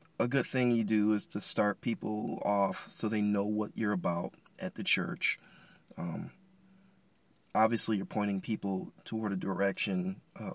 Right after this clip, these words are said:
of a relationship with Christ, and you wanna make sure they understand what that means and have a good relationship with Qui-,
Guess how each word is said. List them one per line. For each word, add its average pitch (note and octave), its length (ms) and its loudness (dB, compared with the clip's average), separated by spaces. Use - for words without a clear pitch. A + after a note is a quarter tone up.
of G2 180 -2
a F2+ 40 -2
relationship F#2 600 -2
with - 140 -10
Christ, F2+ 360 0
and F2+ 120 -4
you G#2+ 80 -2
wanna G2 240 0
make G2+ 200 -2
sure G#2+ 240 2
they A2 160 2
understand G#2+ 440 0
what G#2+ 100 -6
that - 160 -2
means C3 340 0
and A2 80 -2
have C3+ 240 4
a A#2 40 -2
good F#2+ 200 -4
relationship - 560 -6
with - 120 -18
Qui-, - 300 -10